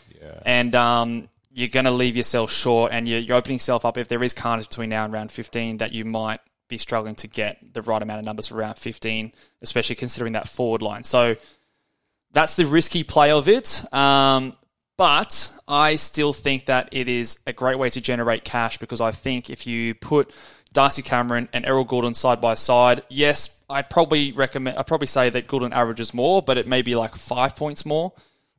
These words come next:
Speaker 2: at max ten points more.
Speaker 1: Yeah.
Speaker 2: If I can get someone like a Hollands up to a Rory Laird, well, that's a forty, fifty point upgrade on the other end of it. Um,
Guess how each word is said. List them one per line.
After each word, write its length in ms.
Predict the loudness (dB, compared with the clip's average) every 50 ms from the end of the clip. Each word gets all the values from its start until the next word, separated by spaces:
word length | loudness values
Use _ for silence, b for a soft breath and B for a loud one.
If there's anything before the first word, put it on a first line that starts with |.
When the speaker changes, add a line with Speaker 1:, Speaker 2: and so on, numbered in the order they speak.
| _ _ _ _ -16 -6
Speaker 2:
at 200 | -4 -4 -2 0
max 260 | 0 0 0 0 -2 -6
ten 300 | -6 -2 -2 -2 -2 -2
points 300 | -4 -4 -4 -4 -6 -4
more. 260 | -2 0 0 -2 -2 B B B
Speaker 1:
Yeah. 120 | -12 -6 -6
Speaker 2:
If 140 | -4 2 4
I 100 | 4 4
can 160 | 4 2 -4
get 240 | 0 2 2 2 2
someone 400 | 0 0 0 0 2 0 0 2
like 380 | 4 4 6 6 4 2 -2 -10 -6
a 300 | -2 0 2 2 0 -2
Hollands 440 | -4 -2 2 2 4 4 4 2 2
up 140 | -2 -2 -2
to 80 | -2 -2
a 60 | -2
Rory 260 | 0 0 -2 -2 0
Laird, 400 | 0 2 2 2 2 0 0 -2 -6 _ _ _ _ _ _ _ _ _ _ _ _ _ _ _
well, 160 | -4 -2 -2 2
that's 260 | 2 2 2 2 2
a 300 | 2 2 4 2 2 0 -4
forty, 500 | -16 -20 -14 -6 -2 0 2 2 0 -2
fifty 360 | -4 -4 -6 -6 -4 -6 -10
point 240 | -8 -6 -6 -2 -2
upgrade 360 | -2 -2 0 0 0 0 0
on 80 | 0 0
the 100 | 2 2
other 220 | 4 4 4 4
end 140 | 2 2 2
of 80 | 4 2
it. 180 | 2 2 0 -14 _ _ _ -8
Um, 460 | -4 0 0 2 2 0 0 -2 -6